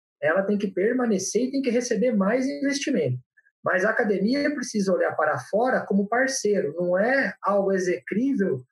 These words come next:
você fazer parcerias e vender pro lado de fora. Pelo contrário, isso é geração de divisas, geração de emprego, impulsionamento de ecossistema. Então, a academia precisa fazer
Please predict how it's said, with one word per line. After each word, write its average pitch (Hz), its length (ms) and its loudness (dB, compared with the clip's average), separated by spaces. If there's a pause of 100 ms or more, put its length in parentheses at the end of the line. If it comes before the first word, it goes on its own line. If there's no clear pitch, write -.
(140)
você 202 320 0
fazer 202 400 0
parcerias 202 600 0
e 220 80 2
vender 202 560 0
pro 175 140 -4
lado 165 240 0
de 151 220 -10
fora. 143 260 0
Pelo 180 240 0
contrário, 220 600 0 (320)
isso 185 200 0
é 214 40 2
geração 220 500 0
de 254 140 -2
divisas, 214 720 0 (360)
geração 196 480 0
de 233 120 0
emprego, 214 680 2
impulsionamento 220 840 0
de 214 100 0
ecossistema. 233 760 0 (240)
Então, 151 220 -2
a 196 40 2
academia 196 440 0
precisa 202 420 0
fazer 202 560 0